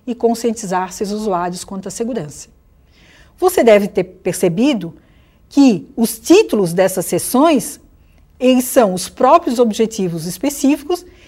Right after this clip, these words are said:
em que nós substituímos o verbo no in-, infinitivo por um substantivo, é, que vai retratar exatamente aquele verbo, única e simplesmente.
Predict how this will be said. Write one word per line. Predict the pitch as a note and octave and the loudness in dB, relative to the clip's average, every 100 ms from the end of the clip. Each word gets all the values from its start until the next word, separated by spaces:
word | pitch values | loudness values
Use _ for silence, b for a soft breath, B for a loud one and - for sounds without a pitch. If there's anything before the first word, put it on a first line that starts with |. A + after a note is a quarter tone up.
| b - | b 2
em | C#4+ | 2
que | D#4+ | 4
nós | D#4+ C4+ C#4+ | 4 4 2
substituímos | D4 D#4 D4+ - C#4+ C#4+ B3 G3+ F3 D#3 - b b b | 0 0 0 -2 -2 2 4 2 -2 -6 -14 b b b
o | A3+ A#3 | -2 4
verbo | A3 A#3 G3+ F3+ | 6 6 4 -2
no | G3 | -2
in-, | G#3+ - - | -4 -6 -4
infinitivo | G3+ - A#3+ C#4+ - D#4 E4 G4+ b b b _ | -4 0 2 2 4 2 2 -2 b b b _
por | F#4 | 2
um | E4 E4+ | 2 2
substantivo, | - D4+ D#4 E4+ F4 - C#4 C#4 D#4 - _ _ _ _ _ _ _ _ _ - | 0 0 0 0 -2 2 2 2 -4 -8 _ _ _ _ _ _ _ _ _ -2
é, | A3 A#3 A#3 A3+ | 2 4 4 2
que | A3+ | 0
vai | B3+ B3 | 2 4
retratar | C4+ C#4+ C4+ C4+ A#3 | 2 -2 -2 0 0
exatamente | A#3+ A#3 C4+ A#3+ A#3+ | 2 0 0 -4 -4
aquele | B3 C4+ D#4 | -4 -4 -2
verbo, | D4+ G#3+ F3+ - _ _ _ _ _ | 2 2 0 -14 _ _ _ _ _
única | E4 F#4 F4 | -2 -2 0
e | E4 | -2
simplesmente. | E4 E4 E4+ C#4+ G3+ E3+ - | -2 -2 0 2 0 -4 -10